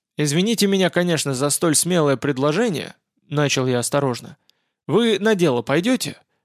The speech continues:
Хорошего человека нужно из центрального Адлера вытащить. Может, вальнуть кого придётся, да и..." Филологиня ничуть не испугалась.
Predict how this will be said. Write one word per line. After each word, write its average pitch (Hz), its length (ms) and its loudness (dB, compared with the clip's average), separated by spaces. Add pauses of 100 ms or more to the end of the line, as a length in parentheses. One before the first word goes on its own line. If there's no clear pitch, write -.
(120)
Хорошего 208 480 2
человека 214 480 2
нужно 165 300 0
из 143 140 0
центрального 143 680 0
Адлера 123 280 -2
вытащить. 120 520 -6 (380)
Может, 185 280 0
вальнуть 175 420 2
кого 135 240 2
придётся, 123 560 -4
да 143 180 -2
и..." 170 440 2 (840)
Филологиня 127 680 -2
ничуть 165 380 -4
не 131 80 -8
испугалась. 139 600 -8